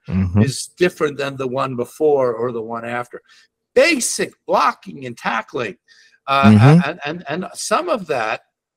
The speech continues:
Speaker 2: will lead to the personalization, but that's not necessarily why we're doing it.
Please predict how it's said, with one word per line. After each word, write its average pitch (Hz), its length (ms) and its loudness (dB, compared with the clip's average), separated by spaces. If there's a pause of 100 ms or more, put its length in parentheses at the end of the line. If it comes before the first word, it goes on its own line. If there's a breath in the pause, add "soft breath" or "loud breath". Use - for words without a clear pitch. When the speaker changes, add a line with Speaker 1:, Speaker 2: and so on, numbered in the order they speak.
(180)
Speaker 2:
will 196 300 0
lead 202 440 -6
to 180 180 -6
the 127 100 -10
personalization, 113 1120 -10 (400)
but 156 180 -2
that's 226 300 -4
not 202 200 -6
necessarily 165 680 -4
why 135 480 -2
we're 117 160 -6
doing 143 400 -4
it. - 140 -20